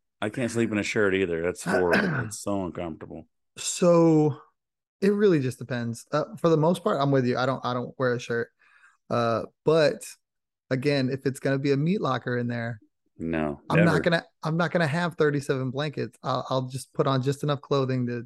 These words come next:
Speaker 2: to get
Speaker 1: I'd rather have thirty-seven blankets.
Speaker 2: <laughs>
Speaker 1: Because, like, when you turn, it pulls and it,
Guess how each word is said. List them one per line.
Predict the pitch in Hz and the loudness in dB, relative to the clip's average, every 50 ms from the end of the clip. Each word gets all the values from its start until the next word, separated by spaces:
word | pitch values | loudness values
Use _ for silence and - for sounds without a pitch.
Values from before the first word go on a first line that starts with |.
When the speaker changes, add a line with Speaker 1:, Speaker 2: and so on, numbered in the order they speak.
| - | -8
Speaker 2:
to | - 135 | -8 -6
get | 117 - 127 117 | -4 -2 -2 0
Speaker 1:
I'd | 92 107 | 0 2
rather | 107 104 104 104 101 104 98 | 2 2 2 4 2 2 2
have | 98 101 98 - | 2 0 0 0
thirty-seven | - 104 101 98 101 101 - 104 95 98 95 | 2 2 2 2 0 -2 -2 -2 -2 -2 -2
blankets. | 92 92 92 90 85 - - - - - - - - - _ _ - | -2 -2 -2 -4 -4 -8 -14 -16 -16 -18 -20 -20 -20 -20 _ _ -2
Speaker 2:
<laughs> | 160 - - - - - - - - 160 139 - _ - - 127 _ _ _ - | -2 -2 0 -2 -2 -2 -2 -2 -4 -4 -4 -4 _ -14 -14 -16 _ _ _ -6
Speaker 1:
Because, | 127 120 123 175 180 151 | -4 -2 0 0 0 2
like, | 165 160 156 - | 0 0 2 2
when | 170 156 | 2 4
you | 151 143 | 2 2
turn, | - - 165 170 170 160 | 0 -2 -2 -2 -2 -4
it | - - - | -6 -8 -8
pulls | - 104 98 104 107 110 113 113 113 107 104 | -2 -2 0 0 2 0 0 0 -2 -4 -6
and | 90 | -10
it, | 80 | -10